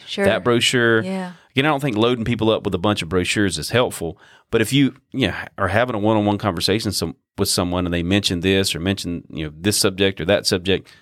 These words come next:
Speaker 2: to have a brochure that's appropriate
Speaker 1: Yeah.
Speaker 2: is helpful as they're mentioning
Speaker 1: Yeah.
Speaker 2: those subjects.
Speaker 1: Yeah.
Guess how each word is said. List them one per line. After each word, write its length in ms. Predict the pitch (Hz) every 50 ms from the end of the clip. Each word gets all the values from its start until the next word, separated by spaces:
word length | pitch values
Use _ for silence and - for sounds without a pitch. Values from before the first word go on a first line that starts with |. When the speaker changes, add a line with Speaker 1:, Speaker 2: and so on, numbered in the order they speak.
| _ _ _ _ _ _ -
Speaker 2:
to 100 | - 110
have 140 | 131 185 196
a 40 |
brochure 420 | 170 127 113 107 101 - - 110 104
that's 180 | 95 92 -
appropriate 540 | 87 73 - 98 117 135 135 - 90 85 -
Speaker 1:
Yeah. 280 | - 170 175 170 170 165 156 _ _ _ _ _ _ _ -
Speaker 2:
is 200 | 156 233 240 -
helpful 360 | 104 87 73 73 90 101 - -
as 180 | 101 104 98
they're 100 | 101 101
mentioning 400 | 98 98 98 - - 92 90 85
Speaker 1:
Yeah. 140 | 165 165 160
Speaker 2:
those 100 | 160 160
subjects. 560 | 160 143 147 135 151 147 - - - - - -
Speaker 1:
Yeah. 280 | - 175 185 185 175 175